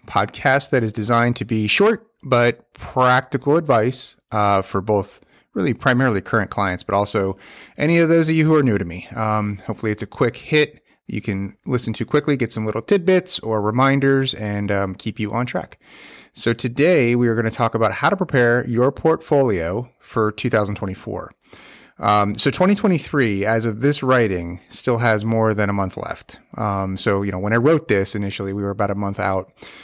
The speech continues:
Um, and even with only about, you know, ten or eleven months behind us, it's really been one of the most volatile years, at least since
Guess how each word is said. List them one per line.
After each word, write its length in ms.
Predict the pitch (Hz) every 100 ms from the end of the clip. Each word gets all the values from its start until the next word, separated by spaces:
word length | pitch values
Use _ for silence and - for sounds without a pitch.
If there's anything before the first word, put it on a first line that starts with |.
| - - -
Um, 240 | 120 120
and 100 | 143
even 220 | 156 180
with 140 | 202 160
only 240 | 151 139
about, 360 | 123 117 113 165
you 60 |
know, 140 | 120 104
ten 300 | - 131 135
or 80 |
eleven 220 | 120 117 117
months 180 | 110
behind 420 | - - 220 214 147
us, 320 | 117 120 -
it's 280 | 143 170 -
really 460 | 135 143 170 180 147
been 320 | 135 143 120
one 160 | 127 131
of 100 | 110
the 60 |
most 240 | 113 113 -
volatile 420 | 104 101 - 95
years, 380 | - - - -
at 80 |
least 180 | 123 127
since 240 | 131 113